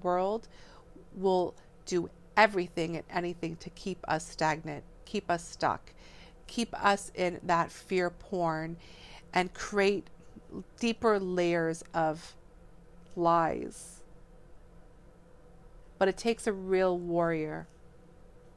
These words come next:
to come out and face everything and rise. And once you do, you really can see this world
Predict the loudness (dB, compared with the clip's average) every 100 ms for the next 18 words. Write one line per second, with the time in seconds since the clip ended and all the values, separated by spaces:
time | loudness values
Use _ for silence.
0 | -20 -20 -20 -18 -18 -16 -16 -8 -6 -4
1 | 0 2 2 2 0 0 -6 -16 -16 -20
2 | -20 -20 -20 -20 -6 -2 -2 -4 0 0
3 | 0 0 2 2 -2 -4 -4 -4 -6 -6
4 | -6 -2 0 0 -2 -8 -14 -20 -18 -18
5 | -4 -2 0 0 -2 -4 -4 -2 0 0
6 | -2 -8 -18 -18 -14 -4 -4 2 2 4
7 | 0 -4 -12 -20 -6 -6 -4 -4 -2 -2
8 | -2 -4 -8 -12 -20 -20 -20 -18 -2 2
9 | 2 0 -6 -2 0 0 -4 -10